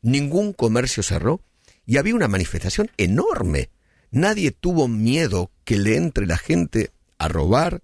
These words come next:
a saquear o a romper. No se rompió un solo vidrio. La gente, reitero, fue con la sube, voluntariamente, en paz.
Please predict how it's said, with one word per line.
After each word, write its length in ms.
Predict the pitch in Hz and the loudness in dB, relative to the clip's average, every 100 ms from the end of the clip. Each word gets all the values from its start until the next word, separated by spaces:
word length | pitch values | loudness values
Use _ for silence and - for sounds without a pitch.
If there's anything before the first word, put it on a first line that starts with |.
| _ - | _ -8
a 100 | 76 | -6
saquear 540 | - - 131 170 - - | -6 -2 0 0 -2 -2
o 120 | 92 | -2
a 40 | |
romper. 680 | 82 73 76 - 202 139 - - - - - - | 0 -2 -4 0 0 0 -6 -16 -20 -20 -12 -4
No 60 | |
se 120 | 180 | -2
rompió 420 | 165 117 160 175 - | 0 0 0 0 0
un 200 | 180 202 | 0 0
solo 300 | - 202 127 | 0 0 2
vidrio. 500 | 123 180 98 69 - _ _ _ _ _ _ _ _ _ _ _ _ _ _ _ _ _ _ _ _ _ _ - | 0 -2 -2 -4 -8 _ _ _ _ _ _ _ _ _ _ _ _ _ _ _ _ _ _ _ _ _ _ -4
La 140 | 123 | -2
gente, 380 | - 202 165 127 | 0 -2 0 0
reitero, 380 | 113 160 160 95 | 0 0 0 -2
fue 240 | - 170 | -4 -2
con 200 | 143 123 | 0 0
la 100 | 101 | 0
sube, 500 | - 202 170 80 - _ _ _ - | 0 0 0 -2 -4 _ _ _ -6
voluntariamente, 1300 | 107 143 131 127 113 190 196 139 127 185 156 - - | 0 2 0 -4 -2 0 2 2 0 -2 -2 -6 -2
en 400 | 127 135 127 120 - - | 0 0 0 -2 -4 -2
paz. 800 | 180 185 127 - - - - | 0 0 -2 -4 -6 -8 -12